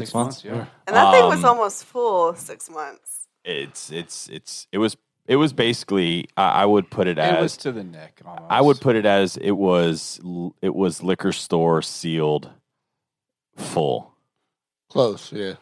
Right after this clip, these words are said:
Speaker 2: So, um,
Speaker 4: A little bit of
Speaker 2: so,
Speaker 4: evaporation.
Speaker 2: so what we figured we would do,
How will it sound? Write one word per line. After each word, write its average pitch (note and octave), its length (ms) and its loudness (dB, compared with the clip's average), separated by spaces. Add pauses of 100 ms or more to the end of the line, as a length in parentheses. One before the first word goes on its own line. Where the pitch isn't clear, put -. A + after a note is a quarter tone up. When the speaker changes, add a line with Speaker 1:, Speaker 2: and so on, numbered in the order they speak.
(420)
Speaker 2:
So, D2 580 0 (560)
um, D#2 540 2
Speaker 4:
A - 20 -8
little E3 220 4
bit A#2 180 0
of G2 120 -4 (200)
Speaker 2:
so, G#2 360 6
Speaker 4:
evaporation. F2+ 200 -8 (100)
Speaker 2:
so - 200 0
what B2+ 340 4
we A#2 160 0
figured A#2 400 0
we G2 140 4
would E2 160 0
do, D#2 360 0